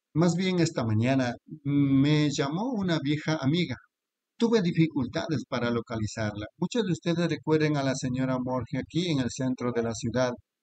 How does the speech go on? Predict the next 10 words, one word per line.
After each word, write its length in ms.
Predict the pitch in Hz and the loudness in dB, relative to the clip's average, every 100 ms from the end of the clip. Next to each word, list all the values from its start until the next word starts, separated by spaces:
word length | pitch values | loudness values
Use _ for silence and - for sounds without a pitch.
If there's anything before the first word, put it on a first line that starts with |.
| _ - | _ 0
El 120 | 160 | 4
hermano 420 | 170 170 185 180 - | 6 4 2 0 -2
Rudley 420 | 151 185 147 139 139 | -2 -2 0 2 2
le 160 | 139 | 2
vis-, 380 | 123 123 - - _ _ _ - | 0 -4 -8 -14 _ _ _ 0
le 100 | 143 | 2
visitó 460 | 156 - 185 220 208 | 2 0 0 0 2
hace 280 | 156 - | 0 0
un 160 | 147 123 | 0 2
momento. 520 | 131 139 147 139 - | 4 4 2 0 -4